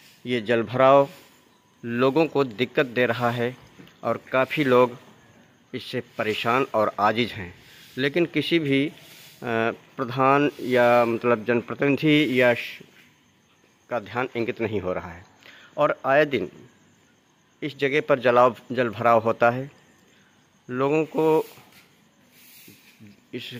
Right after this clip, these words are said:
कीचड़ का दंश झेलना पड़ता है, जबकि स्कूल भी है फर्स्ट और सेकंड दोनों,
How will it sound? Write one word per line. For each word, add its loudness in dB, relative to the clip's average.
कीचड़ 0
का 2
दंश 0
झेलना 2
पड़ता 0
है, -8
जबकि -4
स्कूल -4
भी 0
है 6
फर्स्ट -4
और 2
सेकंड -2
दोनों, 0